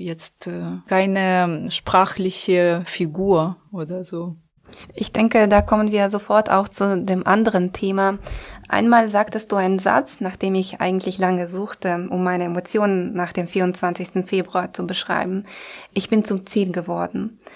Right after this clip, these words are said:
Speaker 2: Und du meintest damit, dass Putin danach strebt, die Ukraine als Volk zu vernichten. Dasselbe hatte ich am ersten Tag der Invasion auch gespürt, obwohl ich in Deutschland lebe. Und an dem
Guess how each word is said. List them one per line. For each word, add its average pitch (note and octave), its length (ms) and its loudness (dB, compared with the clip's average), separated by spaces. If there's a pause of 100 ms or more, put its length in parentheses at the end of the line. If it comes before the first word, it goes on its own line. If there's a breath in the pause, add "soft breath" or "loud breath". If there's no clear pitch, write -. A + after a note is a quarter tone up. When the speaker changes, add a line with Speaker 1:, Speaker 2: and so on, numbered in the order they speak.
(320 loud breath)
Speaker 2:
Und G3 160 2
du G#3 40 2
meintest B3 400 0
damit, A3 280 0
dass G#3 160 -6
Putin G3+ 400 0
danach G3 300 2
strebt, F#3+ 420 -4
die F#3 80 2
Ukraine F#3 360 0
als F3 200 -4
Volk F3 500 -4
zu - 140 -10
vernichten. F3 580 -8 (540 loud breath)
Dasselbe C4 400 2
hatte A#3 180 2
ich A3 300 -2
am F#3+ 100 2
ersten G3+ 400 0
Tag G3 280 0
der F#3 100 0
Invasion F3+ 560 0
auch F#3+ 320 -4
gespürt, - 600 -4 (400 loud breath)
obwohl G3+ 300 2
ich G3+ 100 0
in F#3+ 120 4
Deutschland F#3 460 0
lebe. F#3 440 -6 (480 loud breath)
Und G3 140 0
an G#3 120 6
dem A3+ 260 4